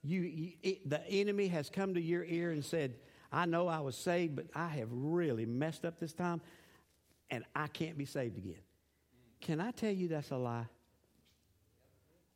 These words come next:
A biblical, based on biblical authority, that's a lie. Now, I'm gonna tell you what you need to do if you hadn't already done it. You need to repent.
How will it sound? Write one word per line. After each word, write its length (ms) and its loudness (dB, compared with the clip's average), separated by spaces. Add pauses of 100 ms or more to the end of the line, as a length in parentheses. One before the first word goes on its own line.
A 100 2
biblical, 920 2
based 240 0
on 160 0
biblical 520 2
authority, 580 0
that's 160 -8
a 60 -2
lie. 320 -2 (1080)
Now, 120 6
I'm 80 6
gonna 100 2
tell 160 4
you 80 6
what 180 2
you 80 0
need 180 2
to 80 -2
do 300 0 (500)
if 140 -2
you 80 4
hadn't 160 2
already 240 2
done 200 -2
it. 100 -10 (1300)
You 160 4
need 160 4
to 80 0
repent. 460 2